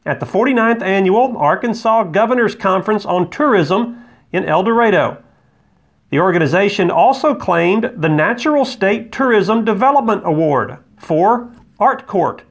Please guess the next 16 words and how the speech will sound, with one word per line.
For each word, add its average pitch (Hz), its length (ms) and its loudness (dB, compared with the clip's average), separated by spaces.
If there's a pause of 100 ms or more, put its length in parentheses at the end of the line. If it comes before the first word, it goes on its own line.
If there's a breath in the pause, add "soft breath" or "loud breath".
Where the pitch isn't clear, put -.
(500 soft breath)
That's 143 180 -4
a 143 60 -6
unique 180 420 -2
basketball 196 640 0
court 190 340 -2
enhanced 185 560 -2
with 151 200 -4
murals, 226 580 0
sculptures, 202 580 -2
and 196 300 0
virtual 208 540 0
reality 190 560 2
experiences 160 880 0 (400 loud breath)
on 160 200 0
Dixon 220 360 0
Street. 135 400 -4